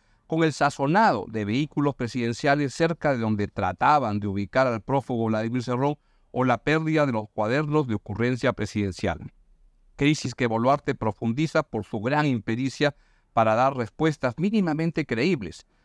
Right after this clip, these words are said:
lo cual se hace más evidente desde que no tiene al lado al ex premier que ella expectoró. Crisis que seguirán apareciendo si el garganta profunda de Palacio sigue ofreciendo información que dañe a Boluarte,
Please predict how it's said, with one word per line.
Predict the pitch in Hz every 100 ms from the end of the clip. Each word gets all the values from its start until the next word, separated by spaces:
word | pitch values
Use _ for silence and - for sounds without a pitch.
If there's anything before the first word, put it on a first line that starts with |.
| _ -
lo | 165
cual | - 262
se | - 190
hace | 190 151
más | 170 196
evidente | 185 175 170 170 180
desde | 160 107 104
que | -
no | 110 139
tiene | - 147 147
al | 143
lado | 147 143 147 -
al | 98 120
ex | 135
premier | - 117 120 127 120
que | 120
ella | 127 131
expectoró. | 123 113 - 104 110 104 - _ _ _ - _ _ _ _ -
Crisis | 135 156 156
que | - 127
seguirán | 120 107 127 226
apareciendo | 160 - 110 104 - 156 170 180
si | -
el | 113
garganta | 101 101 117 151 147
profunda | - 117 - 202 180 95
de | 98
Palacio | 107 110 151 -
sigue | 160 147 165
ofreciendo | 147 120 113 147 143
información | 123 123 123 120 143 160 - _ _ _
que | 117
dañe | 113 123 127 131
a |
Boluarte, | 135 170 226 143 -